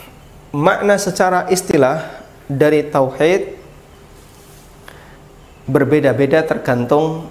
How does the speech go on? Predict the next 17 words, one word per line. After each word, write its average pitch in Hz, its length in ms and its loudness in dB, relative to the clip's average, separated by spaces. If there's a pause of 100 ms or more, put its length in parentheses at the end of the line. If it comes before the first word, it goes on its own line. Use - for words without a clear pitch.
(120)
latar 135 400 -2
belakang 127 720 -2
firqah 143 560 -2
dan 123 160 0
kelompoknya. 117 720 -2 (1900)
Sehingga 139 720 2 (400)
ketika 143 400 0
kita 143 240 0
mendefinisikan 135 960 0
tauhid, 175 560 0 (640)
pertanyaannya 131 640 2
adalah 135 400 0
tauhid 147 400 0
menurut 175 400 2
siapa? 185 400 0 (1600)
Tauhid 139 400 2
menurut 135 400 4